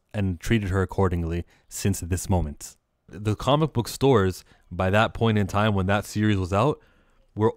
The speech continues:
over this whole character swap identity type thing. And I was making excuses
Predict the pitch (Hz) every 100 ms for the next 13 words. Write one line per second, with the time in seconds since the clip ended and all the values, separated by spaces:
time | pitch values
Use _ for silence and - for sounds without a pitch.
0 | - 110 120 104 90 80 _ _ - 98
1 | - 110 101 87 80 _ _ _ _ -
2 | 113 98 - - 104 95 95 95 95 92
3 | - 95 92 80 - - 120 135 151 123
4 | 117 135 143 120 - - 123 107 120 101